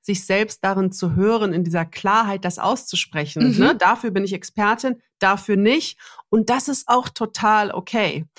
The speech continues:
Speaker 1: Denn wir sind, ich habe es jetzt ge-, letztens wieder auf LinkedIn, äh, gelesen, ne, wir sind unser eigener, äh, Endgegner, auch wenn ich dieses Wort nicht mag, aber vielleicht unsere eigene innere, größte innere Kritikerin.
Speaker 2: Ja.
Speaker 1: Das kommt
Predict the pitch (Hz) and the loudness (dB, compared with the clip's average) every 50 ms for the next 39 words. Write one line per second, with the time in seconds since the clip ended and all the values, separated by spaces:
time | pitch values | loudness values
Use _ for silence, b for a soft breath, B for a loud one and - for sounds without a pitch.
0 | B B B B B - 208 202 208 202 - - 180 208 233 269 277 254 208 220 | B B B B B 2 2 4 4 2 0 -2 -2 2 2 2 2 2 4 4
1 | 226 220 226 220 - - - 196 196 185 175 160 - _ 175 165 180 196 180 202 | 4 4 4 0 -2 -6 -8 -8 -6 -6 -6 -8 -6 _ -4 -2 0 0 0 -2
2 | 202 - 214 - - 196 185 165 180 - 202 214 233 226 - 214 220 220 214 202 | -2 -4 -4 -4 0 0 0 0 0 2 0 0 0 0 0 0 0 0 0 -2
3 | - - 202 196 190 190 185 190 - 202 185 196 185 196 202 202 196 202 190 196 | -2 -2 0 2 2 0 -2 -4 -4 -4 -2 0 2 4 4 4 4 2 2 4
4 | 190 190 196 175 190 185 - 190 190 185 175 160 98 156 185 202 185 180 180 175 | 4 2 2 2 2 0 0 -2 0 0 2 2 2 0 0 0 0 0 0 0
5 | - - 127 - - - - 190 240 254 - - 208 226 226 233 214 180 190 208 | -2 -4 -6 -6 -4 -2 0 0 0 0 0 -2 -2 -2 0 2 2 2 2 2
6 | 196 196 190 - 190 165 170 165 - 180 196 214 233 233 202 185 - - 180 165 | 0 0 0 -2 -4 -4 -4 -4 0 2 4 4 4 2 0 -2 0 0 0 0
7 | 170 - 185 175 - - 180 170 175 - _ 175 185 170 165 160 - 147 160 180 | 0 -2 -6 -6 -2 -2 -2 -2 -2 -4 _ -4 -4 -2 -2 -2 0 0 0 2
8 | 202 196 190 180 - - 196 196 185 175 180 170 170 170 - - 180 - 214 226 | 2 0 0 0 -2 -2 0 0 0 0 0 0 0 -2 -4 -8 -4 0 2 2
9 | 240 - - 233 - 202 208 196 175 170 - - 285 285 - 208 - 190 - - | 2 2 0 0 2 2 2 2 0 -4 -4 -6 -6 -6 -6 -6 -6 -6 -2 2
10 | 175 180 170 165 165 156 B B B B B B B B B B B B B _ | 4 4 4 4 2 -2 B B B B B B B B B B B B B _
11 | _ _ _ _ _ _ _ _ _ 220 202 - - - 339 427 440 - - | _ _ _ _ _ _ _ _ _ -2 -2 0 0 0 0 0 0 -2 -6